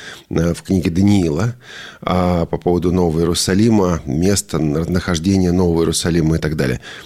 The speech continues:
И также, тогда же мы, э, будем ссылаться и на Откровение Иоанна Богослова. Так что,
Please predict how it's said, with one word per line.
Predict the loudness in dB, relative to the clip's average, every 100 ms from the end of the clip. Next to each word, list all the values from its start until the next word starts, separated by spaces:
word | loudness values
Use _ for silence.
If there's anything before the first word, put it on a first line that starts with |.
| -20 -2
И | 2 4 4 2 -2
также, | -2 -2 -4
тогда | -4 0 0 0
же | 0
мы, | 2 2 2 0 -4
э, | -6 -4 -2 -2
будем | -2 -2 0 0
ссылаться | 0 0 0 0 0 -2
и | -2 0
на | 0 0 0
Откровение | -4 -2 0 2 2
Иоанна | 0 -2
Богослова. | -4 -4 -4 -4 -6 -8 -12 -18 -12 -6
Так | -4
что, | -2 0 2 2